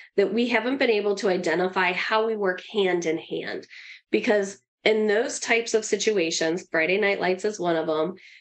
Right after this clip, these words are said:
you have students who have come forward for this topic. They are energized for it. They want to do something about it.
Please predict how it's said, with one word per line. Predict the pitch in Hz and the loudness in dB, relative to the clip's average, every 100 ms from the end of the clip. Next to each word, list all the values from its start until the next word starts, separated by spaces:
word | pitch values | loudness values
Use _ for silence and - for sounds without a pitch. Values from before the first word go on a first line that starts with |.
| - | -4
you | 247 | -2
have | 269 359 | -2 -4
students | - 214 208 214 | 0 2 2 0
who | 226 214 | 0 0
have | 190 | 0
come | - 240 233 | -2 -2 -2
forward | - 196 170 135 139 | 0 0 0 -2 -2
for | 202 | -4
this | 151 - | -4 -6
topic. | - - - - - - - - | -6 -8 -10 -12 -14 -20 -20 -2
They | 185 | 0
are | 196 | 2
energized | - 214 214 208 196 190 190 | 2 2 2 2 2 0 -2
for | - 185 | -2 -2
it. | 180 | 0
They | 175 | 0
want | 160 | 0
to | 160 | -2
do | 175 190 | 0 -2
something | 190 196 196 196 | 0 -2 0 0
about | 185 170 165 | 0 0 0
it. | 196 - | -2 -4